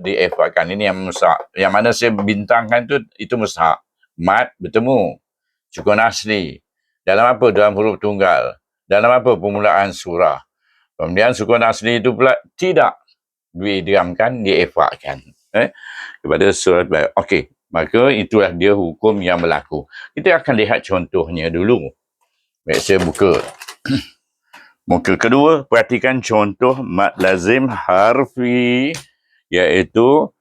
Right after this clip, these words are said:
harfi musbak mukhaffaf. Eh? Musbak mukhaffaf. Perhatikan contoh yang pertama, mad lazim harfi musbak mukhaffaf hendaklah dibaca dengan enam harakat. Eh?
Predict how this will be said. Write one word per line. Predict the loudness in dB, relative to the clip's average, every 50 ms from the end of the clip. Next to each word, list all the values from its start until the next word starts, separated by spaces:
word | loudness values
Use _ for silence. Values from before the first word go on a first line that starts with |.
| _ _ _ _ _ _ _ _
harfi | 2 2 2 2 0 -2 -2 0 2 2 2 0 0
musbak | 0 0 0 0 0 -2 -2 0 2 2 2 2 0 -4 -6 -4
mukhaffaf. | -2 -2 -2 0 0 0 0 0 -2 -4 -4 -4 -4 -4 _ _ _ _ _
Eh? | -10 -8 -8 -8 -10 _ _ _
Musbak | -8 -8 -6 -6 -2 0 2 2 2 0 -4 _ _ _ _ _ _ _ -12
mukhaffaf. | -10 -6 -2 -2 -2 -2 0 0 2 2 2 0 -6 _ _ _ _ _ _ _ _ _ _
Perhatikan | -4 -2 -2 -2 -2 -2 -2 -2 -2 -2 -4 -2 0
contoh | 0 0 2 4 4 4 4 4
yang | 4 2 2 0 -2 -2
pertama, | 0 2 4 4 4 2 2 0 0 2 0 0 0
mad | 0 0 0 0 0 2
lazim | 0 0 2 0 0 0 0
harfi | 0 0 0 -2 -2 -2 -2 -2
musbak | 0 0 0 0 0 -4 -8 -4 0 2 2 2 2 0 -6 _ _ _ _ _ _ _ _ _ _ _ _ _ _ _ _ -8
mukhaffaf | -6 -4 -2 0 0 0 0 0 2 0 0 0 -2 -8 _ _ _ _ _ _ _ _ _ _
hendaklah | -6 -2 0 2 2 2 2 2 2 0 0
dibaca | -2 -2 -2 -2 0 2 2 0 0 0 0 2 2
dengan | 2 0 0 0 0 0
enam | 0 0 0 0 0 0
harakat. | 0 2 2 2 0 0 0 2 2 2 0 -2 -6 _ _ _ _ _ _ _ _ _ _ _ _ -2
Eh? | -2 -2 -4 -6